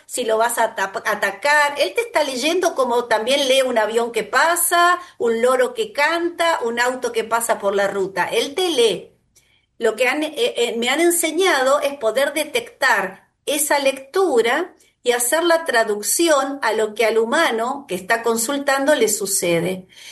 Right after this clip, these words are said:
Y a esa lectura, que digamos está estandarizada por los especialistas equinos,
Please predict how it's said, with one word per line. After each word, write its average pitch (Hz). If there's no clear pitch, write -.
Y 320
a 370
esa 440
lectura, 277
que 208
digamos 220
está 208
estandarizada 196
por 190
los 185
especialistas 202
equinos, 254